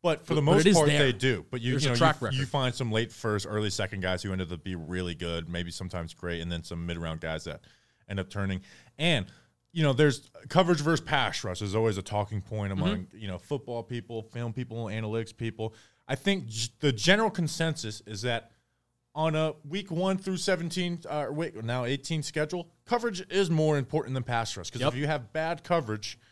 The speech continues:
Speaker 1: um, it doesn't matter how good your pass rush is. They're gonna keep good, at least good Q Bs are gonna eat you alive. But I do think in the playoffs,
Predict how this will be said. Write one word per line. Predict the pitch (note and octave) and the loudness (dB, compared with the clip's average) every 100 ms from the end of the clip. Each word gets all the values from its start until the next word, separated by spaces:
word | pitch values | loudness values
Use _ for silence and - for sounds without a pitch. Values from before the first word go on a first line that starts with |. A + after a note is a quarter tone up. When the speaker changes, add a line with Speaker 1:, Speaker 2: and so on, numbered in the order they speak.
| _ _ _ A#2 | _ _ _ -6
Speaker 1:
um, | A#2+ A2 G2 _ _ | -4 -4 -6 _ _
it | A#2+ | -2
doesn't | D#3+ C#3+ | 0 2
matter | C3+ C#3 | 2 2
how | B2 C3 | 2 0
good | B2+ B2 | 0 -2
your | A#2 | 0
pass | A#2+ A2+ A2+ | 0 -2 -2
rush | G2 G#2 | -4 -6
is. | E2+ | -6
They're | F#2 | -6
gonna | G2+ G#2 F#2+ - G#2 - - | -4 -4 -6 -10 -18 -20 -12
keep | A2+ A2 - | -10 -10 2
good, | C#3+ C3 | 2 4
at | E3+ | 2
least | C#3 E3 - | 2 2 2
good | E3 C#3 | 0 2
Q | C#3+ | 2
Bs | B2 A#2+ | 2 2
are | |
gonna | A2+ A2 | 0 -4
eat | A2 | -4
you | A2 F#2+ | -6 -2
alive. | F#2 D2+ - _ _ _ _ - | -2 -4 -8 _ _ _ _ -6
But | B2+ | 2
I | C#3 | 2
do | E3 C3+ E3 | 2 2 0
think | E3+ C#3+ - | 0 -4 -2
in | D3 | 0
the | D#3 | 0
playoffs, | D#3+ F#3+ E3+ G2 F#2+ - | 0 2 2 2 -2 -8